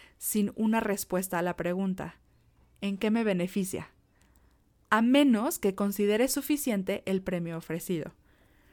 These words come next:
¿Cuál es el sentido de cooperar si no recibo un premio que yo creo que es suficiente?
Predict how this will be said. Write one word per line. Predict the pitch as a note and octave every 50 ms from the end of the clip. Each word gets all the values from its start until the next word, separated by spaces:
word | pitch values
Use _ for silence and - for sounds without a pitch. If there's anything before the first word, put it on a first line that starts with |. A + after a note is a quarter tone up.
| _ _ _ _ _
¿Cuál | - B3+ B3+ C#4 D#4+
es | D#4 -
el | D4 B3
sentido | - G#3+ G3 F#3 G3 G#3 A3+ A#3
de | A#3 G#3+ G3+
cooperar | - - F3+ - F3 E3 F#3 G#3+ A3+ - - - _ _ _ _ _
si | - - G#3+ G3
no | G3 G#3+
recibo | G#3+ - A3+ A#3 A#3 - A#3+ A3 G#3 F#3 F3 G#3+ B3+ - _ - - - - _ _ _ _ _ _ -
un | A3 A3 A3
premio | - A#3 A3 A3 A3 A#3 A#3 A#3
que | G#3 G3
yo | F#3+ A3 G#3+ A3
creo | - A3 A3 G#3 G3+ A3 C#4+ F#4+ - _ _ _ _ _ _ - -
que | - F#3+ F#3 F#3+
es | F#3+ F#3+
suficiente? | - F#3 F#3 - F3+ - - F#3+ F#3 F#3+ F#3 -